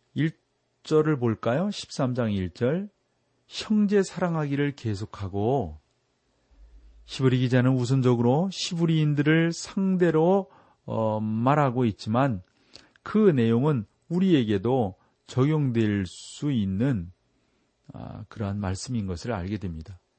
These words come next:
유대인과 이방인들이 이제 신자들의 몸이라는 사실을 깨닫게 되었던 것이죠. 우리는 하나로 묶은 고리는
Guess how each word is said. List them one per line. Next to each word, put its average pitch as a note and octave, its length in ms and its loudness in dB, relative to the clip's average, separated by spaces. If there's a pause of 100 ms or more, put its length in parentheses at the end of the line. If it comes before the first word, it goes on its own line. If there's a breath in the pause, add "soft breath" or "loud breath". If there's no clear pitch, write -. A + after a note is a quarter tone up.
(680 soft breath)
유대인과 F3+ 600 4
이방인들이 C3 680 2
이제 G2 480 0
신자들의 C3+ 680 0
몸이라는 B2+ 760 2 (200 soft breath)
사실을 G#2 840 -4
깨닫게 B2+ 420 -4
되었던 A2+ 400 -4
것이죠. - 340 -8 (2000)
우리는 G#2 540 -2 (640)
하나로 D3+ 440 0
묶은 B2+ 720 0 (280)
고리는 A2+ 640 0